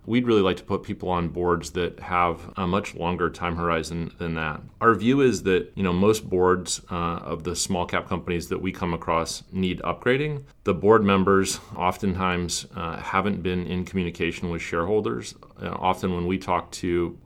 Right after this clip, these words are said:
board members and say, "When was the last time you talked to a shareholder?" you'll see their eyes kind of glaze over because most of them have never actually talked to a shareholder.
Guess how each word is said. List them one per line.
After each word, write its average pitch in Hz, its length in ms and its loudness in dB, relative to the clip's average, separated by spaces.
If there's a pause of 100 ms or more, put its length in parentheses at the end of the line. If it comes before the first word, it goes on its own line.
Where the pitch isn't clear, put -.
board 87 240 0
members 85 380 -2
and 85 140 -4
say, 87 160 -2
"When 87 220 -2
was 80 100 -6
the 87 60 -6
last 82 180 0
time 90 140 -2
you 85 60 -4
talked 82 240 -2
to 85 120 -2
a 82 60 -2
shareholder?" 87 540 0
you'll 82 200 -2
see - 180 -6
their 80 180 0
eyes 87 240 2
kind 85 240 -4
of 76 80 -6
glaze 82 300 -2
over 85 180 -2
because 82 480 -2 (100)
most 120 300 2
of 107 80 0
them 95 160 0
have 82 100 -4
never 87 240 2
actually 87 320 -2
talked 98 280 -4
to 85 100 -4
a 80 60 -4
shareholder. 85 640 -2